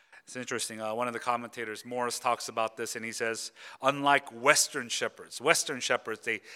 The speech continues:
they drive the sheep, the herd. They'll get the dogs and the horses, and they drive them from the back and force them to go a certain direction." He says, "In those days, uh, in the Near East, the shepherds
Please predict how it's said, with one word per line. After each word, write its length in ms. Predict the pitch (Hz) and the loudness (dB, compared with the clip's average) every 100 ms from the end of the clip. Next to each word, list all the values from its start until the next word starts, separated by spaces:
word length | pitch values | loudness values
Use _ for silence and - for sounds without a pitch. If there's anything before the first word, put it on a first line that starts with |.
| - | -20
they 380 | 104 101 113 113 | -8 0 2 2
drive 800 | - - 107 135 165 165 160 135 | -2 -4 6 12 12 12 12 4
the 80 | 123 | -6
sheep, 440 | - - 107 _ | -6 -6 -8 _
the 120 | - 104 | -10 -2
herd. 340 | 139 123 107 - - | 2 2 0 -8 -14
They'll 140 | - 117 | -6 -2
get 200 | 131 - | -2 -2
the 60 | |
dogs 680 | 117 143 156 156 147 139 - | 6 12 12 12 12 6 -2
and 120 | 127 127 | -6 -4
the 100 | 123 | 4
horses, 440 | 170 170 139 117 | 8 8 6 0
and 100 | 123 | -6
they 140 | 123 | -8
drive 480 | 110 127 151 180 208 | -6 4 10 12 12
them 100 | 185 | 8
from 200 | 156 151 | -6 -8
the 80 | 135 | -2
back 340 | 135 135 - - - | 2 2 2 -10 -10
and 160 | 123 117 | -8 -4
force 360 | - 196 202 | 8 10 12
them 120 | 175 139 | 8 2
to 60 | |
go 280 | 135 143 135 | -2 2 2
a 40 | 123 | 0
certain 300 | 143 131 127 | -2 -4 -2
direction." 540 | 123 127 123 131 117 - - | 4 4 4 0 -4 -12 -8
He 80 | 139 | -2
says, 400 | 131 147 135 - - - - | 2 2 2 -2 -10 -20 -4
"In 360 | 156 165 156 147 | 4 4 4 4
those 400 | 165 180 170 - | 8 8 6 2
days, 840 | 160 135 113 - - - - - _ _ _ _ _ 110 113 _ _ _ _ _ _ _ _ _ _ _ _ _ _ - | 2 2 -4 -12 -12 -12 -16 -20 _ _ _ _ _ -20 -20 _ _ _ _ _ _ _ _ _ _ _ _ _ _ -12
uh, 260 | 107 110 107 | -10 -12 -12
in 80 | 120 | -14
the 100 | 120 | -12
Near 300 | 131 151 147 | -6 -4 -4
East, 420 | 143 127 - - | -4 -6 -8 -10
the 80 | 123 | -8
shepherds 640 | - 151 139 117 107 - | -4 -2 -2 -8 -12 -14